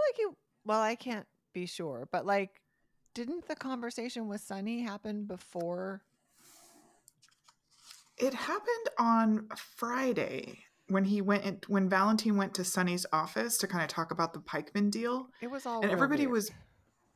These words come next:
Speaker 2: back by then. So it is weird. And it's also kind of weird.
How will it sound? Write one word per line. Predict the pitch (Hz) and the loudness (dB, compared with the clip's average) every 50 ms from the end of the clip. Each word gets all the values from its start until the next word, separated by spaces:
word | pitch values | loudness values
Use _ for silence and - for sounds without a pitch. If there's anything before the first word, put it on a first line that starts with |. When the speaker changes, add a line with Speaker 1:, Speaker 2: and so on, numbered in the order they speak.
| - - | 0 2
Speaker 2:
back | 214 208 208 208 - - - - | 4 4 4 0 -4 -10 -6 -2
by | - 120 123 | 0 0 0
then. | 135 135 143 135 117 107 92 - 170 - - - - - - - - | 0 -2 -4 -4 -4 -4 -4 -6 -8 -8 -12 -16 -16 -16 -16 -12 -4
So | - - 285 254 247 233 - - - - - - - 247 | 6 10 10 12 10 10 6 0 -8 -14 -10 0 4 6
it | 269 269 | 8 8
is | 339 359 349 277 | 10 8 8 6
weird. | 220 208 226 208 180 160 135 135 131 - - - _ - 175 165 _ _ _ - | 4 2 4 6 6 6 6 2 0 -2 -8 -14 _ -12 -12 -12 _ _ _ 2
And | 233 233 233 226 - | 4 4 4 2 2
it's | 240 247 294 | 2 4 4
also | 339 392 415 - 453 440 | 4 2 2 4 4 4
kind | 381 - - 311 302 277 | 2 2 0 0 0 -2
of | 226 | 0
weird. | 240 254 254 254 233 208 - | 0 2 4 4 2 2 0